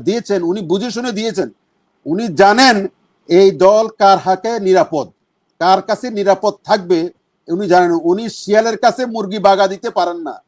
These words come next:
এই জন্য শিয়ালের কাছে এই মুরগি দিয়ে যান নাই উনি। উনি এই দলটা দিয়ে গেছেন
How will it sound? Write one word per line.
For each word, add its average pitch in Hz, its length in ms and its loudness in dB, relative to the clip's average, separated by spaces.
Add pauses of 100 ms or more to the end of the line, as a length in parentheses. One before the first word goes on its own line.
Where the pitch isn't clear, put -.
(500)
এই 196 220 2
জন্য 214 200 -2 (180)
শিয়ালের 240 380 0
কাছে 240 320 0 (720)
এই 196 200 2
মুরগি 190 460 -2
দিয়ে 185 180 4
যান 185 180 4
নাই 196 200 2
উনি। 113 140 -12 (360)
উনি 196 240 -4 (360)
এই 202 100 4 (140)
দলটা 190 320 2 (160)
দিয়ে 202 200 2
গেছেন 214 280 -4